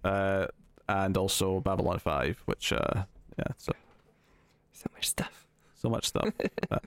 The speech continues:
Speaker 1: well, B five's almost done, uh, and we're, we're only doing classic Quantum Leap when the new Quantum Leap's on break, which is, is just now, so we just started the new Quantum Leap.
Speaker 2: Yeah.
Speaker 1: Rather, the old
Speaker 2: Woo.
Speaker 1: Quantum Leap, I should say.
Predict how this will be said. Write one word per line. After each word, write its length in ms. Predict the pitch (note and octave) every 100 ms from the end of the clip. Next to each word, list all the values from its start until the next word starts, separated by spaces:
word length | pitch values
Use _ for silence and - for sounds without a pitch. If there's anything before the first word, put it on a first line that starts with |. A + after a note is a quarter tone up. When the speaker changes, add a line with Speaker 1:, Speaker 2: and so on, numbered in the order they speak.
| - -
Speaker 1:
well, 100 | G3+
B 140 | C#4+
five's 280 | - F#3 D#3
almost 320 | D3+ C3 -
done, 320 | A2 G#2+ G#2+ G2 - _ -
uh, 480 | G2 G2 G2 F#2+ F#2+
and 420 | - F#2+ F#2 F#2 - _ _ _ -
we're, 320 | A2 G2+ G2
we're 160 | B2 C#3+
only 140 | D#3
doing 320 | C#3+ B2+ A#2 - -
classic 360 | B2 A#2+ -
Quantum 320 | - A2+ G#2
Leap 240 | G2+ G2 -
when 140 | G2+
the 80 | G2
new 120 | G#2
Quantum 280 | - G#2 F2
Leap's 160 | F#2+ G2
on 100 | F#2
break, 320 | F#2 F2 -
which 160 | A2 -
is, 180 | B2 - - -
is 160 | D3
just 240 | - A#2 C3
now, 220 | G#2 -
so 200 | - G#2+ G#2+
we 100 | G#2
just 120 | G#2
started 260 | A2 D#2 -
the 80 |
new 100 | G2+
Quantum 280 | - - -
Leap. 120 | - - - _ -
Speaker 2:
Yeah. 140 | - - _ _ _ - -
Speaker 1:
Rather, 180 | A2+ G#2
the 80 | A2
old 100 | G3
Speaker 2:
Woo. 60 |
Speaker 1:
Quantum 180 | F4+ F2
Leap, 140 | F2+ - - _ _
I 40 | -
should 160 | G#2+
say. 140 | -